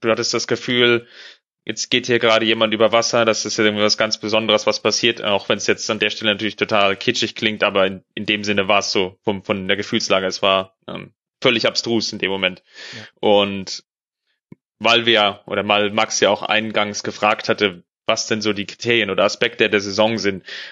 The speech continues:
Speaker 1: dann würde ich den Punkt dann eigentlich unter diesem streichen, dieses Kitten hätte ich's jetzt genannt an der Stelle, nämlich die vielen kleinen Risse, die Max jetzt auch schon so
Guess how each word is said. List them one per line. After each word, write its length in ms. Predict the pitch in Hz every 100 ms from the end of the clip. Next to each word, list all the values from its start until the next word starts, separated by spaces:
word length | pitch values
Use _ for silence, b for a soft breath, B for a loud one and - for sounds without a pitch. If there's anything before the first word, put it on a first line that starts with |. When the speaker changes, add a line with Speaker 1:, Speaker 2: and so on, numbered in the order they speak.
| B
Speaker 1:
dann 340 | - 98 92 90
würde 140 | 107
ich 140 | 104 -
den 220 | 113 110
Punkt 260 | 123 110
dann 120 | 107 101
eigentlich 260 | 101 98
unter 140 | 104 101
diesem 440 | 104 101 95 98 _ _ _ _ _ _ _ _ _ _ _ -
streichen, 600 | - - 110 104 - 117 101
dieses 400 | 104 101 - -
Kitten 340 | 151 - 104
hätte 200 | 101 98
ich's 100 | -
jetzt 220 | 110 -
genannt 280 | 110 107 107
an 120 | 107
der 100 | 107
Stelle, 380 | 107 113 113 113 B B B B B
nämlich 180 | 110 104
die 120 | 104
vielen 340 | - 143 143
kleinen 360 | 120 127 120 113
Risse, 300 | 113 135 123
die 200 | 107 101
Max 260 | 104 110 -
jetzt 160 | 98
auch 140 | - 107
schon 200 | - 104
so 300 | 101 92